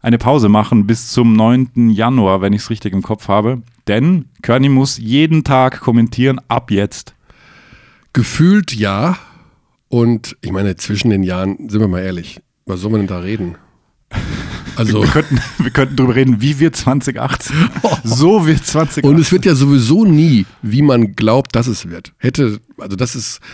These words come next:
Speaker 2: man muss das ja mal alles festhalten, dass alle, die irgendwelche Prognosen wagen, wie falsch die immer liegen. Das ist ja so.
Speaker 1: Also so, ja, auch unsere Tipps. <laughs>
Speaker 2: Welche Basketball-Tipps?
Speaker 1: Mhm.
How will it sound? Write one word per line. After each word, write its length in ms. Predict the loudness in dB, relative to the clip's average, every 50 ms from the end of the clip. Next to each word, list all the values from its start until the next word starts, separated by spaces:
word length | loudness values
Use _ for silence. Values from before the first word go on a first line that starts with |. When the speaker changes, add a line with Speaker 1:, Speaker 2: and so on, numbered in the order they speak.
| -6 -2
Speaker 2:
man 120 | 2 2
muss 160 | 4 2 2
das 220 | 2 0 -2 0 0
ja 100 | 0 0
mal 400 | 0 0 -2 -2 -2 -4 -4 -8 -12 _ _ _ _
alles 240 | -8 -6 -6 -8 -10
festhalten, 680 | -10 -10 -10 -10 -12 -12 -14 -14 -14 -14 -16 -18 -18 -18 _ _
dass 440 | -12 -12 -10 -12 -14 -14 -16 -18 -20 _ _ _
alle, 240 | 0 2 2 2 2
die 360 | 2 2 2 2 2 2 -2 -4 -12 _
irgendwelche 340 | -2 0 2 2 2 0 -4
Prognosen 640 | -6 -6 -4 0 2 2 2 2 0 0 -2 -2 -2
wagen, 380 | -4 -8 -8 -8 -8 -10 -8 -6
wie 80 | -6 -6
falsch 440 | -4 -4 -2 -2 -2 -2 -2 -4
die 120 | -8 -10 -10
immer 200 | -10 -12 -12 -14
liegen. 320 | -14 -16 -16 -16 -18 -20 _ _ _ _ _ _ _ _ _ _ _ _ _ _ _ _ _ _ _ _ _ _
Das 80 | -8 -6
ist 120 | -4 -2 -2
ja 80 | -2
so. 200 | -2 -4 -8 -12 -16 _ _ _ _ _ _ _ _ -8 -6
Speaker 1:
Also 180 | -6 -4 -4
so, 200 | -6 -6 -8 -10 -10 -10 -8
ja, 200 | -4 -2 0 0
auch 200 | 2 2 0 2
unsere 260 | 0 0 0 0 -2 0
Tipps. 320 | -2 -4 -4 -4 -10 -12 -12 -14 -14 -14 -16 -16 -18 -18 -6 -4 -4 -4 -2 -2 -4
<laughs> 760 | -4 -4 -8 -16 -20 _ _ -20 -20 -20 -20 -18 -16 -10 -4
Speaker 2:
Welche 380 | -4 -4 -4 -4 -8 -10 -10 -12 -10 -4
Basketball-Tipps? 720 | -2 -2 0 0 -2 -2 -2 -2 -4 -2 -2 0 2 2
Speaker 1:
Mhm. 240 | 4 4 2 0